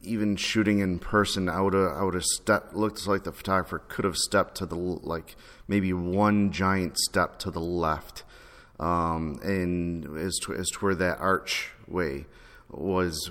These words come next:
is perfectly center. Then you have those two pillars on the, on each side.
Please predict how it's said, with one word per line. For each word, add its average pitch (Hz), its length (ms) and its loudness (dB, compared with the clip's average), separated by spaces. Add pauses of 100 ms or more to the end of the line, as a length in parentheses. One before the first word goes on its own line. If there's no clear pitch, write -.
is 82 220 -4
perfectly - 560 -4
center. 95 500 0 (140)
Then 85 140 -2
you 80 120 -2
have 85 240 -4
those 80 260 -2
two - 200 -4
pillars 92 460 0
on 87 180 0
the, - 80 -6
on 80 180 -4
each 73 160 -6
side. 87 440 -2